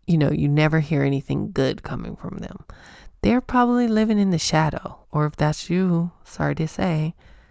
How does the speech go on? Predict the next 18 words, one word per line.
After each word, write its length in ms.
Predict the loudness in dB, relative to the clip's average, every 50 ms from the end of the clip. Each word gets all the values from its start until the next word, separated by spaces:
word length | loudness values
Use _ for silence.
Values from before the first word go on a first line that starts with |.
| _ _ _
shadow. 640 | -16 -12 -8 -4 -2 -2 -2 -2 -4 -6 -10 -12 -14 _ -20 -20 _ _ -20 _ _ _ _ _ _ _ -20 -20 -20 -20 -20 -20 -20 -20 -20 -14 -8
The 80 | -8
fifth 640 | -8 -6 -2 2 4 4 4 4 0 -6 -20 -20 -20 -20 -16 -8
one 680 | -4 0 0 2 2 2 2 2 0 0 0 -2 -4 -6 _ _ _ _ _ _ -8
is 520 | -4 -2 0 2 2 2 0 0 -2 -4 -6
avoidance. 1000 | -8 -6 -2 0 2 2 2 0 -2 -4 -8 -10 -10 -12 -14 -16 -16 -16 -18 -18 _ _ -16
Sometimes 920 | -12 -6 -2 -2 -2 -2 0 0 0 2 2 0 0 -2 -4 -8 -10 -14 -20 -20 -20 -20 -20 -20 -20 -20 -20 -20 -20 -20 _ _ _ _ _ _ _ _ _ _ _ _ 0
it, 280 | 2 2 2 2 -2 _ _ _ -4
you 120 | -2 0 2
know, 140 | 2 2
avoiding 480 | 2 2 2 0 2 2 2 2 0 0
things 560 | 0 0 0 2 2 0 0 -2 -2 -4 -2
means 440 | 0 0 0 0 0 -2 -4 -8 -14 _ _ _ _ _ _ _ -16
you 280 | -14 -8 -6 -4 -4 -2
don't 320 | 0 2 2 2 2 2
want 140 | 0 -2 -2
to 80 | -2 -2
confront 560 | -4 -4 -6 -6 -6 -2 0 0 0 0 -2